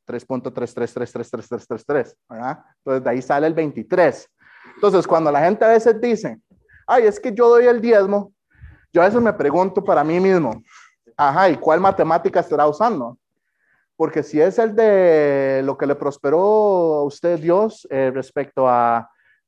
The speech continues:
el trabajo en la tierra, ¿verdad? Porque en el Antiguo Testamento tiene que ver con cuánto usted, le, ¿verdad? Si los caimitos, los tomates, la papaya, ¿verdad? Todo lo que le produjo Dios en la tierra,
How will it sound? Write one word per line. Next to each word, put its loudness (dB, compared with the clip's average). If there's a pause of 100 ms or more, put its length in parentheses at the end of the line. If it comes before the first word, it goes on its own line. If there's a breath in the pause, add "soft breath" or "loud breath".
el -8
trabajo 0
en 0
la -4
tierra, 2
¿verdad? 0
Porque -10
en -8
el -6
Antiguo -12
Testamento -6
tiene -6
que -6
ver -4
con -2
cuánto -6
usted, -2 (100)
le, -6 (140)
¿verdad? -2
Si -12
los -8
caimitos, -2
los -6
tomates, -2
la -10
papaya, -2
¿verdad? -2
Todo -2
lo 0
que -6
le -2
produjo -2
Dios 0
en -4
la -4
tierra, -2